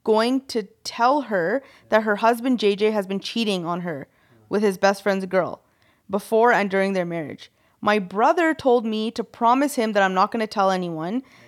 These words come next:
Speaker 1: since J J would eventually know it came from me, assuming my brother being the one who spilled the beans.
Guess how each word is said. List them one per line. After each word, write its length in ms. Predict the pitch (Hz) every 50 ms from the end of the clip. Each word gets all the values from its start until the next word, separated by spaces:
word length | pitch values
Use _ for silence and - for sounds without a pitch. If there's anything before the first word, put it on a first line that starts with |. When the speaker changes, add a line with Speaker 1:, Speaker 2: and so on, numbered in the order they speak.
| _ _
Speaker 1:
since 300 | - 220 214 196 180 -
J 200 | - 214 220 226
J 140 | 202 262
would 160 | 262 233 233 208
eventually 560 | 202 185 196 196 208 220 - 254 254 262 247
know 300 | 220 196 190 190 196 214
it 160 | 208 196 -
came 220 | - 214 190 196
from 240 | 208 - 214 190 185
me, 200 | 185 180 190 208
assuming 500 | 220 220 - - - 202 196 196 196 196 190
my 100 | 185 180
brother 380 | 180 - 180 175 180 202 214 214
being 320 | 190 185 190 185 190 190
the 100 | 185 185
one 280 | 175 160 170 170 180 202
who 120 | 196 196
spilled 360 | 190 - - 190 185 185 175
the 60 | 165
beans. 540 | 165 160 - 175 170 143 73 60 - - -